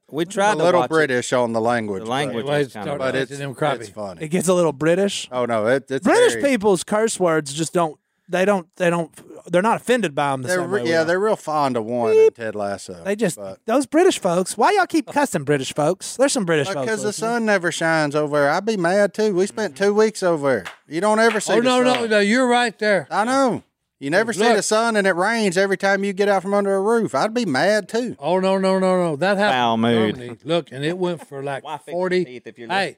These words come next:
Speaker 2: Yeah.
Speaker 3: that happened to Germany, okay, for forty-five days we'd never seen the sun.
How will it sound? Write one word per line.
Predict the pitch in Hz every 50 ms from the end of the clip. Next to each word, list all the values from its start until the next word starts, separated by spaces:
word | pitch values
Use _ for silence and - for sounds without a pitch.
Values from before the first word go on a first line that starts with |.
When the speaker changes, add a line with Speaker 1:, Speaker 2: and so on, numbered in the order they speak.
| -
Speaker 2:
Yeah. | - 311 330 349 359 370 359 330 269 139 120
Speaker 3:
that | 165 185 226 247 233
happened | 240 254 247 233 202 185 180
to | 160
Germany, | 135 123 180 202 220 226 220 220 220 214 214 202 _ _ _ - - _ _ _ _ -
okay, | 160 151 - - 175 170 170 175 170 165 _ _ _ _ _ _ _ _ _ -
for | 123 110
forty-five | _ - 165 170 175 175 165 - 185 175 170 170 165 151
days | 156 160 156 151 143 127
we'd | 123 127 123
never | 123 123 120 110 104
seen | - 123 117 113
the | 107
sun. | - - 127 117 104 95